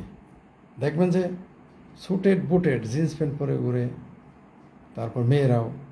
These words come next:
মাথায় একটা স্কার্ফ, এগুলো হচ্ছে মৌলবাদী চিন্তা চেতনা। এরা হলো বোরকা পরা আছে, এগুলো বেশি বিপজ্জনক।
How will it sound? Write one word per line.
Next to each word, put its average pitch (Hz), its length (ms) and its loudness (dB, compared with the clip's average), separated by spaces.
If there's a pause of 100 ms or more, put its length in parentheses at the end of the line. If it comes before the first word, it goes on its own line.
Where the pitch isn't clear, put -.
(100)
মাথায় 120 320 -4
একটা - 160 -10
স্কার্ফ, - 520 -14
এগুলো 180 160 2
হচ্ছে 185 140 2
মৌলবাদী 135 460 2
চিন্তা 104 260 -12
চেতনা। - 360 -8
এরা 160 100 6
হলো 175 240 6 (460)
বোরকা 202 220 6
পরা 214 200 6
আছে, 190 160 6
এগুলো 180 160 4
বেশি 170 220 2
বিপজ্জনক। 127 420 -4